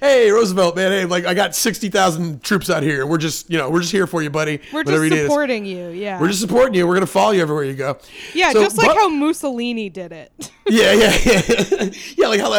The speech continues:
Speaker 1: how the S S supported German citizens, you know?
Speaker 2: Right, right.
Speaker 1: Uh, so Butler was shocked 'cause this time last year, McGuire had been against Roosevelt. What had changed?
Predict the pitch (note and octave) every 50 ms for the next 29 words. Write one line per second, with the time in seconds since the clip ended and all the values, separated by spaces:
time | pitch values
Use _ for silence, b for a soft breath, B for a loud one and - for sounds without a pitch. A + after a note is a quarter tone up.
0 | G#3 G3+ G3 F#3 F#3+ F#3+ F3+ G3 F3+ - F#3 E3+ D3+ - - F#3+ F3+ - - E3+
1 | D#3+ D#3+ D#3 D3+ C#3+ B2 C#3+ C#3+ C#3 D#3 D3 C#3 C3 - F3+ - - - A#3+ G3+
2 | E3+ C3+ E3+ E3+ E3+ E3 G4+ D4+ A#3+ G#3 G3 F#3 - - A3+ A#3 G#3 F#3 F3 -
3 | - - F#3 F3 F3 E3 E3 - B B B B B B B - - A3+ G3+ D#3+
4 | G#3+ D4 F4 D#4+ B3 G#3 F#3 E3 - - E3+ D#3 B2+ B2+ B2+ - B B B B
5 | B B - E3 D3 A3 B3+ - - G3+ F#3 D3+ D3+ F#3 A3+ D#4 E4+ - - C#3+
6 | B2 B2 C#3+ - A#2 D#3 F3 F#3 F3+ F3 D#3 F#3+ G3 F3+ C#3+ - E4+ F#4 - -
7 | C3 A#2 G2+ G2 F#2+ G#2 F#2 D#2 - _ - F2+ F#2+ G2 G2+ A2+ B2+ - - C#4+
8 | D4 C4 G2+ D#2 C#2 - -